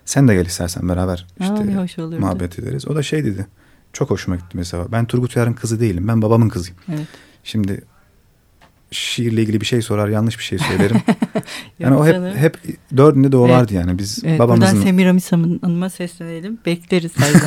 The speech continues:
Speaker 2: zaman. <laughs> Ne zaman isterse.
Speaker 1: Evet.
Speaker 2: Bir de selam göndermiş
Speaker 1: Evet.
Speaker 2: olalım beraber.
Speaker 1: Yani bu duygu benim hoşuma gitmişti.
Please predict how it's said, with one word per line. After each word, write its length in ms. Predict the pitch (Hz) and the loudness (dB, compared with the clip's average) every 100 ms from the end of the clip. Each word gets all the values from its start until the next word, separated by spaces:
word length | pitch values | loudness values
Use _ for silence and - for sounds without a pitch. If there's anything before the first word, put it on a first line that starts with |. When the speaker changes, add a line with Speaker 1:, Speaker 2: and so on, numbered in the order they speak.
| 147 | 4
Speaker 2:
zaman. 320 | 156 208 143 226 - | 4 4 4 2 4
<laughs> 0 | |
Ne 180 | 208 190 | 2 2
zaman 300 | 180 175 175 | 2 0 0
isterse. 420 | 185 - 165 131 | -2 -2 -2 -2
Speaker 1:
Evet. 140 | 135 123 - - - - | -4 -4 -8 -12 -16 -8
Speaker 2:
Bir 80 | 170 | -6
de 100 | 170 | -4
selam 380 | 170 165 170 175 | -4 -2 0 -2
göndermiş 500 | 160 156 147 151 180 | -4 -4 -6 -10 -6
Speaker 1:
Evet. 240 | 196 101 170 | -4 -2 -4
Speaker 2:
olalım 140 | 190 | -8
beraber. 400 | 139 139 - 175 220 _ - | -8 -10 -10 -12 -14 _ -8
Speaker 1:
Yani 140 | 127 123 | -4 -2
bu 100 | 127 | 0
duygu 200 | 117 113 | 0 0
benim 160 | 120 | 0
hoşuma 260 | 107 - 104 | 0 -2 -6
gitmişti. 400 | 87 - - | -6 -14 -12